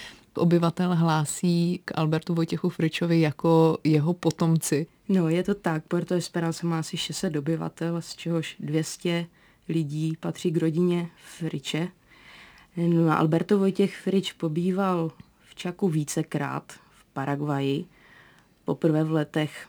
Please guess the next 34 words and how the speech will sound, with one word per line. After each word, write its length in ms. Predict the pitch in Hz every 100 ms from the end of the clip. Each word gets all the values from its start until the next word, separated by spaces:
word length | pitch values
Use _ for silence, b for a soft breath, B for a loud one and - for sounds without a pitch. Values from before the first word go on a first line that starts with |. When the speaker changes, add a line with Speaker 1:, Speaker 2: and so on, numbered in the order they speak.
| -
Speaker 2:
devatenáct 500 | 165 160 175 160 165
set 160 | 180
tři 240 | - - 156
až 120 | 151
devatenáct 560 | 156 160 175 180 185 -
set 220 | 151 -
pět 380 | - 135 180 - - _
a 420 | 151 147 139 139
střídavě 840 | 139 - - - - 175 185 185 190
tam 180 | 175 170
pobýval 460 | 165 180 180 175
až 140 | 170 165
do 160 | 170
roku 200 | 165 165
devatenáct 580 | 175 170 170 175 170 170
set 160 | 190 -
třináct. 640 | - 156 151 156 165 -
Mezitím 840 | 170 160 160 - 175 165 165 165 B B B B
několikrát 600 | 175 165 165 160 - 160
se 120 | -
musel 260 | 170 160 165
vrátit 400 | 151 147 160 185
do 160 | 147 147
Evropy, 580 | 156 160 151 - 156 156
aby 160 | 156 156
navštívil 520 | 143 - 170 160 151
své 560 | - 165 160 151 143
rodiče. 720 | 143 156 170 - 175 170 170 170 B B B -
A 200 | 156 151
také 360 | 147 - 147 143
přivážel 580 | - 156 156 160 170
sbírky 580 | 160 151 165 165 165 165
do 360 | 156 156 147 143
muzeí, 840 | 147 160 165 160 180 175 175